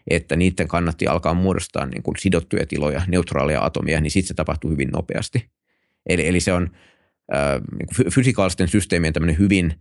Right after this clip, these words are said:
perustavanlaatuinen ominaisuus on se, että ne yrittää löytää sen, niin kuin, matalimman energian, ö, tilan. Ja, ja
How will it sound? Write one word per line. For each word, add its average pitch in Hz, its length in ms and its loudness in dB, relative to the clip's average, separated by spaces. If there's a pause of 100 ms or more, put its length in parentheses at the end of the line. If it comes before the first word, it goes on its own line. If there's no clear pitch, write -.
(280)
perustavanlaatuinen 82 960 0
ominaisuus 82 500 2
on 78 60 0
se, 76 80 0
että 73 140 -2
ne 73 60 2
yrittää 80 340 0
löytää 85 280 2
sen, 80 140 -4
niin 80 100 -4
kuin, 78 120 -6
matalimman 85 580 0
energian, 82 480 -2 (720)
ö, - 60 -16 (180)
tilan. 64 340 -2 (420)
Ja, 73 220 0
ja 67 320 0